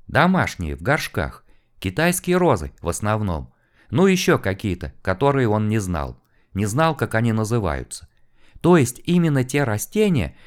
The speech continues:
которые, по воспоминаниям Баксанского, у них на старой квартире действительно стояли, росли. Только здесь их было гораздо больше,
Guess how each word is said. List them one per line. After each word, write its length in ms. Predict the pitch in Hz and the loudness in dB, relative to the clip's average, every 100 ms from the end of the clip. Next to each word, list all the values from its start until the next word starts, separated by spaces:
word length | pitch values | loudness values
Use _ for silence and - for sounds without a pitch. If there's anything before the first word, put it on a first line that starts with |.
| - | -16
которые, 480 | - 123 170 156 127 | -2 0 2 2 2
по 120 | 120 | 0
воспоминаниям 800 | 113 127 - 131 139 123 95 90 | -2 -2 -2 0 2 2 0 0
Баксанского, 800 | 87 117 - 120 90 - - 78 - - | 0 -2 0 -2 -2 -4 -6 -8 -10 -10
у 120 | - 135 | 0 2
них 200 | - 151 | 2 0
на 160 | 143 | -2
старой 340 | 127 147 135 123 | 0 0 0 0
квартире 720 | 113 113 127 185 180 160 - | 0 -2 0 0 2 0 -4
действительно 640 | - 120 123 147 170 151 139 | -2 -2 0 0 0 0 -2
стояли, 680 | 131 131 127 92 65 64 - _ 92 | -2 0 0 0 -4 -8 -14 _ -4
росли. 600 | 143 170 127 101 71 _ _ _ _ - | -2 -2 -2 -2 -4 _ _ _ _ -4
Только 340 | 110 117 120 | 0 2 2
здесь 340 | 98 143 202 165 | -2 2 2 0
их 140 | 123 | -4
было 300 | 92 113 85 | -2 -2 -2
гораздо 560 | 71 85 147 180 147 165 | -2 0 2 2 2 2
больше, 500 | 147 113 69 - | 4 2 2 -4